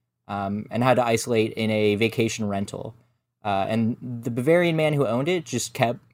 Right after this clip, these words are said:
coming and talking to me, and I would tell him, "Hey, it's probably not the best idea for you to be coming by and chatting with me all the time." And, you know, he got into talking, and we're talking in German, he got, we got into talking about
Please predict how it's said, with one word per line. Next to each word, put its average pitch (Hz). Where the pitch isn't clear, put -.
coming 120
and 120
talking 120
to 165
me, 220
and 113
I 104
would 107
tell 113
him, 120
"Hey, 170
it's -
probably 262
not 220
the 151
best 156
idea 131
for 120
you 127
to 127
be 120
coming 127
by 123
and 120
chatting 117
with 123
me 117
all 110
the 110
time." 113
And, 107
you 131
know, 123
he 123
got 123
into 123
talking, 113
and 123
we're 135
talking 160
in 113
German, 110
he 107
got, 113
we 123
got 120
into 117
talking 110
about 101